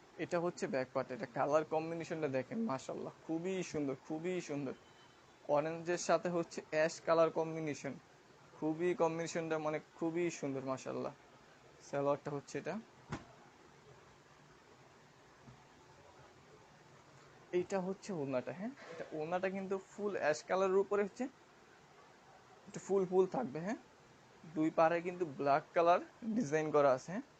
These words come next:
দু পাড়ে ব্ল্যাক কালার ডিজাইন করা থাকবে, হ্যাঁ? দ্রুত স্ক্রিনশট দিতে হবে, যার যেটা লাগবে। আমি আবার বলতেছি, যার যেটা লাগবে খুব দ্রুত স্ক্রিনশট দিয়ে আমাদের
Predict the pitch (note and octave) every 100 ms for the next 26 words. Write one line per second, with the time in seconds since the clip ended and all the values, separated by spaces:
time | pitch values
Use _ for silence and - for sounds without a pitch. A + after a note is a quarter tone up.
0 | - - - - - - D#3 D#3+ E3+ F3+
1 | F3+ A3+ C4 - - - - - - -
2 | - - D#3+ D3+ E3 - F#3+ F#3+ D3 C#3
3 | D#3+ D#3+ D#3 D3 B2+ D#3 B3 - - -
4 | - - - E3 A3 G#3+ E3 - F#3 F3+
5 | E3 D3 C3+ B2+ C#3 D3 D#3 E3 D#3 D3
6 | E3+ A#3+ - - - - - - - C#3+
7 | C#3+ E3 E3+ E3+ F3+ F3 G3+ D#3 D#3+ E3
8 | E3+ E3 F3 - G3 D#3+ D3 F3+ F#3+ F3
9 | F#3+ F#3 G#3+ F#3 F3 C4+ - - - -
10 | - - - C3+ D#3 E3+